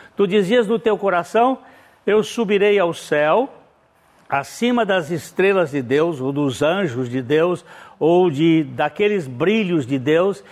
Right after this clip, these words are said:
exaltarei o meu trono e no monte da congregação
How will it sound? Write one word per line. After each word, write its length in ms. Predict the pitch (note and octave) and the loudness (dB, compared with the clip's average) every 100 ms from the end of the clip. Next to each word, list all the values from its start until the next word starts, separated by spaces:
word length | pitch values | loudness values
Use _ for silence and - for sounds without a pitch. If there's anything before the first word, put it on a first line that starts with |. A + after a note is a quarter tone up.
| - | -10
exaltarei 800 | - F#3 D#3+ G#3 G#3 G3 G#3+ A#3+ | -2 0 2 0 0 0 2 0
o 40 | A3+ | 2
meu 240 | G#3+ G3+ | 2 2
trono 540 | G3+ G3 A3+ B3+ C4 | 2 0 2 2 0
e 220 | G#3 G3+ G#3 | 0 0 0
no 220 | G3+ G#3 | 0 0
monte 640 | F#3+ G#3+ C4+ E4 E4 - | 2 4 4 2 -2 -4
da 160 | C4+ A#3 | -2 -2
congregação 1040 | A#3 A3+ G#3+ G3+ G#3 - - G3+ G3+ G#3+ | -2 -4 -4 -2 -4 -4 -2 0 0 -2